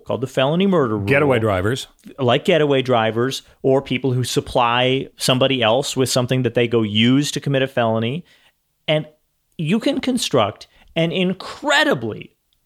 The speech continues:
Speaker 1: tragic story that falls well within the, the felony murder rule. Maybe that getaway driver sitting out in the parking lot,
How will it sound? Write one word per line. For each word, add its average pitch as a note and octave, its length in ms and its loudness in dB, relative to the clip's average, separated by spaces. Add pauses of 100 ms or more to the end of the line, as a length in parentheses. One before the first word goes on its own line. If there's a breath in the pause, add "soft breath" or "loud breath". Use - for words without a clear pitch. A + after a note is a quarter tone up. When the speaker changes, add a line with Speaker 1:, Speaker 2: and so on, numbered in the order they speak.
(140)
Speaker 1:
tragic B3 800 -2
story E3+ 500 2
that F3+ 180 0
falls A3 380 0 (160 soft breath)
well C#4 480 2
within B2 480 -2 (100)
the, A#2+ 300 2
the B2+ 100 -2
felony G#2+ 320 -2
murder G2 240 -4
rule. G#2 280 -6 (200 soft breath)
Maybe D#4+ 340 2
that B3 260 -2
getaway D3+ 360 2
driver G#2 520 -2 (120)
sitting D#3+ 300 0
out C3 180 2
in B2+ 60 -2
the A#2+ 60 -2
parking A#2+ 400 -2
lot, F#2+ 340 -4